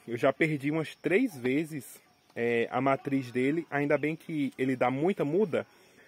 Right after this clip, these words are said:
Aí eu sempre separei, né, as mudinhas e transplantei pra outros vasos. Então eu sempre tive dele, né? E quando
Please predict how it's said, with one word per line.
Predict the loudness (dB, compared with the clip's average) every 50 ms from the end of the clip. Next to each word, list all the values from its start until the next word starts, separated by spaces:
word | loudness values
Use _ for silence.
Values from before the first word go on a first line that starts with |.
| -20 _ 0
Aí | 0 0
eu | 0
sempre | 0 -2 -4 -4 -4 -4 -4
separei, | -2 -2 -4 0 2 2 4 4 4 0 0 0
né, | 0 0 -2
as | -2 -4
mudinhas | -6 -8 -10 -10 -10 -10 -8 -4 -4 -4 -4 -6
e | -8 -12
transplantei | -10 -10 -12 -12 -10 -10 -12 -10 -10 -8
pra | -4 -2 -2
outros | -2 -2 -4 -6 -4
vasos. | 0 2 2 4 2 2 -2 -4 -6 -8 -16 -20 -20 -20 -18 -18 -18 -16 -16 -12
Então | -10 -10 -4 -2 -2 0
eu | 0
sempre | 0 0 0 0 -2
tive | -4 -2 -4 -2 -2 0
dele, | 0 0 2 2 0 0
né? | 0 -2 -4 -6 -8 -10 -18 -20 _ -18
E | -18
quando | -18 -10 -8 -6 -6 -4 -4 -2 -2 -2